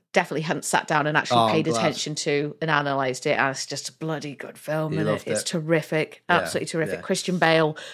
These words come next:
Speaker 1: being, like, top tier Christian
Speaker 2: Top
Speaker 1: Bale.
Speaker 2: tier.
Speaker 1: Mm.
Speaker 2: And he's so young as well. You don't realise he's given such a good performance. He's only about twenty-eight in that film or something
Speaker 1: Yeah.
Speaker 2: like that, which I know is not, he's not a baby, but it's quite a complex performance.
Speaker 1: Yeah,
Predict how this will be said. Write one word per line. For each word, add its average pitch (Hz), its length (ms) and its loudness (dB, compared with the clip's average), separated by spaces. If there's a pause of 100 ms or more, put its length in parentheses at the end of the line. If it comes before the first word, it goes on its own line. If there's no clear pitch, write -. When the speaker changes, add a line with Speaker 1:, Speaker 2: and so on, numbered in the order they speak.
(120)
Speaker 1:
being, 170 400 8 (100)
like, 160 240 2
top - 400 4
tier 147 460 2 (360)
Christian 170 440 4
Speaker 2:
Top 160 120 -2
Speaker 1:
Bale. 135 200 4
Speaker 2:
tier. 110 220 -4 (140)
Speaker 1:
Mm. 160 380 -2 (160)
Speaker 2:
And 117 420 2 (500)
he's 139 140 -2
so 175 360 4
young 156 300 0
as 113 120 -4
well. 123 240 0
You 139 60 0
don't 165 160 4
realise 156 240 2
he's 120 100 -10
given 127 180 -6
such 156 160 -4
a 165 60 -12
good 170 100 -8
performance. 139 400 -4
He's - 120 -18
only 147 100 -6
about - 220 -6
twenty-eight 98 420 -6
in 92 80 -16
that 90 180 -14
film 110 220 -8
or 175 40 -2
something 165 200 -2
Speaker 1:
Yeah. 156 80 -2
Speaker 2:
like 156 140 -4
that, 92 40 -6
which 113 160 -6
I - 40 -4
know 156 80 2
is 135 80 -2
not, 135 220 -2 (220)
he's 127 140 -4
not 147 80 4
a 127 80 0
baby, 123 560 2
but 107 220 -4
it's - 180 -6
quite 139 220 0
a 127 40 -6
complex 127 760 -2
performance. 107 760 -6 (260)
Speaker 1:
Yeah, 180 240 2